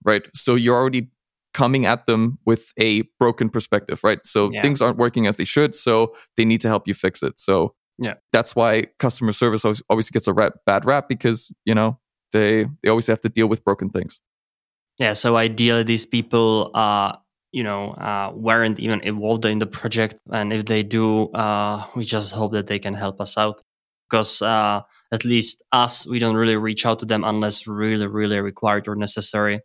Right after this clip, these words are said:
Speaker 2: Uh, and then we really need the best support that we can, we can really have so that we can, uh, sort out our issues as fast and as smoothly as possible.
Speaker 1: Exactly, exactly. And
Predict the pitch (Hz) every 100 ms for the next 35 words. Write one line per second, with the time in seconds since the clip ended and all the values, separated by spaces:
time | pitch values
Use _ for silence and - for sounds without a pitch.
0 | _ 104 101 101 101 101 101 98 - 101
1 | 101 104 101 98 101 101 104 101 101 98
2 | 101 98 101 - 98 101 101 95 101 101
3 | 98 104 113 104 101 101 101 - 104 -
4 | _ _ _ - 107 - 113 117 110 107
5 | _ _ _ _ - 117 110 104 - -
6 | 147 139 139 131 135 131 - 123 120 107
7 | 117 - 123 117 104 - - 110 110 -
8 | - 110 101 101 - - 123 123 120 -
9 | 120 120 - - - 101 - 101 98 _
10 | _ _ _ _ - 104 107 104 104 101
11 | 113 - _ - 113 120 113 110 101 -
12 | _ _ _ _ _ _ _ 139 147 147
13 | 143